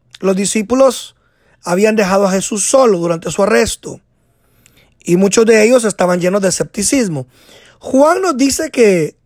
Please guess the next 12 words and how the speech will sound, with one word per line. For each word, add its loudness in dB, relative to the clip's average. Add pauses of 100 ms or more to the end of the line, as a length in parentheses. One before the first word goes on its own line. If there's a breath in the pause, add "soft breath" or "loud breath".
(240)
se -2
le 2
apareció 0
a 0
los -2
discípulos. -6 (600 soft breath)
Por 2
lo 4
menos 0
habían 0
diez 0
discípulos. -6